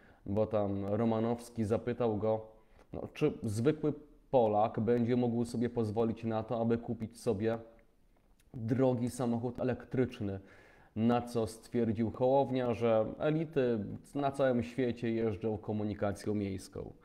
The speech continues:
No, koń by się uśmiał. Szanowni Państwo, przejdźmy do sprawy najważniejszej. To jest sprawa z pierwszego stycznia bieżącego dwa tysiące dwudziestego trzeciego roku. Przejdźmy na wschód,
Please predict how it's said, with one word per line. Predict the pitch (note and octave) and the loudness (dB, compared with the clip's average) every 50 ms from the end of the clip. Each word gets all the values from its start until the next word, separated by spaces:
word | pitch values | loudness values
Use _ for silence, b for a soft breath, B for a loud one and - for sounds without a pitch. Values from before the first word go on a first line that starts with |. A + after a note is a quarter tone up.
| B B B B - - | B B B B -14 -12
No, | G2 | 0
koń | - F3+ G3+ G3 F3 | 2 4 4 6 4
by | D#3+ D#3 | 4 2
się | D#3 - C#3+ | 4 4 4
uśmiał. | B2 A2+ A2 - - - G2+ F#2 E2+ - - - - b b b b b b b b b | 4 4 0 -2 -4 -6 -6 -6 -6 -10 -12 -14 -18 b b b b b b b b b
Szanowni | - - E3 D#3+ D#3+ D3+ D#3+ D#3+ | -4 -2 2 2 4 4 4 2
Państwo, | D#3 D3+ D3 C#3+ C3+ C3+ - - - A#2+ A2+ G#2+ G#2+ G#2+ B B B B B _ | 4 4 4 4 2 0 -4 -2 0 2 2 2 0 -4 B B B B B _
przejdźmy | - - F3 E3 D#3 D3+ D3+ D3 | 0 2 2 2 2 0 0 2
do | C#3+ D3 | 2 0
sprawy | - - D#3+ D3+ C#3 B2+ C#3 | 2 2 2 2 4 4 4
najważniejszej. | C#3+ C#3 C#3 B2 C3+ B2+ G#2 A#2+ C#3 C#3 C#3 C3+ C3 - D3 C3+ C3 B2 | 4 4 6 6 4 4 4 4 4 4 4 4 2 2 2 2 2 2
To | - B2 A2+ | 2 2 2
jest | A2+ A2+ G#2+ - - - - | 2 0 -2 -4 -12 -18 -20
sprawa | - - - B2+ B2+ B2 G#2+ A#2 A#2 | -20 -4 0 2 2 4 4 2 0
z | A#2 - | 0 -2
pierwszego | - - C3 A#2+ A2+ A#2 - - D3+ C3+ C3+ C#3 | 0 2 2 2 2 0 0 0 2 4 4 2
stycznia | C#3 - - - C#3+ C#3+ - - - C3+ B2+ A#2+ A2+ A2 A2 G#2 G#2 G#2 G2+ G2 F#2+ | 0 -2 -2 -2 -2 -2 -4 -4 -2 -2 -2 0 0 -2 -2 0 0 -2 -2 0 2
bieżącego | G2+ A#2 B2+ C3 G2+ A2+ B2 A#2+ A#2+ A#2 - B2+ A#2+ G#2+ A2+ A2+ | 4 6 6 6 6 4 2 0 0 0 2 2 2 4 4 2
dwa | G#2 G2+ A2+ G#2 A#2+ B2 | 2 2 2 4 4 2
tysiące | A#2+ A#2+ A#2+ A2+ - - A#2+ A#2 A2+ A2 - A#2+ A2 | 2 0 -4 -4 -2 -4 -2 -2 -2 -2 0 0 0
dwudziestego | G#2 G2 G2+ G#2 A2+ A2 G#2+ A2+ G#2 - - B2 A2 A2 A2 | 0 0 -2 -2 -2 0 0 -2 -2 0 -2 0 0 0 -2
trzeciego | A2 - - A#2 - - G#2+ G2 G#2+ G#2+ | -2 -4 -8 -6 -4 -4 -2 0 0 2
roku. | A2+ A#2 A#2+ A#2 - - A#2 A2+ A2 B B B B B B B B B B _ - A#2 A#2+ A#2 A#2 - | 2 0 0 -2 -2 -4 -4 -4 -4 B B B B B B B B B B _ 0 4 4 4 4 0
Przejdźmy | - - C#3+ C3+ B2+ A#2 - - A#2+ A2+ A2+ A2 A2 G#2+ G#2 G2+ G2+ G2+ | -2 4 4 4 4 4 0 -2 0 0 2 2 2 2 2 2 0 0
na | G#2 G#2 G#2 G#2 G2+ G2+ | 0 -2 -2 -2 -4 -6
wschód, | G2 - - - - - - D#3+ E3 E3 E3+ E3+ - - - | -6 -10 -14 -16 -16 -6 -2 -2 0 0 -2 -4 -10 -10 -6